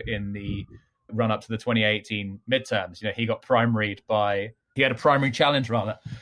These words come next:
from the actress Cynthia Nixon, who played Miranda in Sex and the City, who basically ran further to the left of him, was saying that Cuomo wasn't doing enough for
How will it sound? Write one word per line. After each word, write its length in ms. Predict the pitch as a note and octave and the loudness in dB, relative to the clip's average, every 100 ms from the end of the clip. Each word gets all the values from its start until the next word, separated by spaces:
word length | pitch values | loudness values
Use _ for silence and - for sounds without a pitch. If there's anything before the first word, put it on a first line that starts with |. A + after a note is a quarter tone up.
| _ | _
from 380 | C#3 B2 A2+ A2+ | 2 2 2 2
the 100 | C3 | 2
actress 640 | C#3 - B2 - - - | 2 0 -6 -6 -14 -16
Cynthia 600 | - C#3+ A#2+ B2 A#2 A#2 | -2 -2 0 2 2 2
Nixon, 500 | B2+ C3 A2+ A#2 F#2+ | 0 -4 -4 -8 -6
who 140 | G2+ G2+ | -6 -8
played 340 | A#2 G#2+ G2+ | -6 -4 -2
Miranda 380 | G#2+ A#2 A#2 G#2+ | 2 4 4 2
in 100 | G#2 | 0
Sex 300 | A#2+ A2 A2 | 0 0 -2
and 80 | G#2 | 0
the 40 | |
City, 480 | D#3 - A2+ G#2 A2+ _ - | 2 2 0 -2 -6 _ -2
who 60 | A#2+ | 0
basically 300 | A#2+ A#2+ G#2 | 2 0 2
ran 340 | B2+ A#2+ A#2 | 4 4 4
further 240 | A#2+ A#2 | 2 2
to 80 | A2+ | 0
the 80 | A#2 | 0
left 280 | A2+ A2+ A#2+ | 0 -2 -8
of 300 | A#2+ A#2 A2+ | -8 -8 -6
him, 300 | A2 G#2 G#2 _ - | -4 -6 -10 _ -8
was 180 | A2+ | -4
saying 300 | - A#2+ A2+ | 2 4 4
that 280 | A2+ A2 G#2+ _ _ _ - | 2 0 -2 _ _ _ 2
Cuomo 300 | C3 B2 E3+ | 6 6 6
wasn't 320 | C3 B3+ C4 | 4 2 0
doing 220 | C#3 B2+ | 2 4
enough 360 | A#2+ A#2+ A2+ - _ | 4 2 0 -6 _
for 560 | - B2 A2+ A2 A2 | -4 2 2 4 2